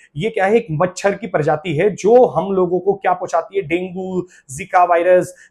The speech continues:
चिकनगुनिया, येलो फीवर। तो ये क्या करते हैं? हमारे शरीर में आते हैं, काटते हैं। ये भी एक पैरासिटिक का एग्जांपल है। But क्या मच्छर हमारे शरीर के अलावा नहीं जिंदा रह सकता? रह सकता है, होस्ट के बिना भी जिंदा रह सकता है,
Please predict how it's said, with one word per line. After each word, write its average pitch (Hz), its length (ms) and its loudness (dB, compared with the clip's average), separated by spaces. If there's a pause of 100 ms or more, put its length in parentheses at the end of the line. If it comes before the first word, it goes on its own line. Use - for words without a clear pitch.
चिकनगुनिया, 175 760 -2 (200)
येलो 196 320 4
फीवर। 170 320 0 (340)
तो 196 60 -2
ये 196 160 0
क्या 226 120 0
करते 220 220 -2
हैं? 220 60 2
हमारे 202 260 2
शरीर 196 300 -6
में 202 120 -4
आते 190 240 -4
हैं, 208 100 -6
काटते 175 420 -2
हैं। 202 200 -6
ये 156 140 0
भी 254 100 0
एक 254 60 -4
पैरासिटिक 202 500 -2
का 233 60 -2
एग्जांपल 170 400 -4
है। 143 80 -2
But 165 140 0 (380)
क्या 208 100 0
मच्छर 190 380 -2
हमारे 175 340 0
शरीर 185 560 -6
के 202 220 -2
अलावा 160 280 0
नहीं 185 220 -2
जिंदा 202 240 -2
रह 196 80 2
सकता? 190 280 -4
रह 190 120 0
सकता 196 280 -10
है, 165 60 -4
होस्ट 170 320 -2
के 208 80 -2
बिना 175 200 -2
भी 202 100 -4
जिंदा 175 240 -2
रह 165 100 2
सकता 165 260 -6
है, 240 160 -2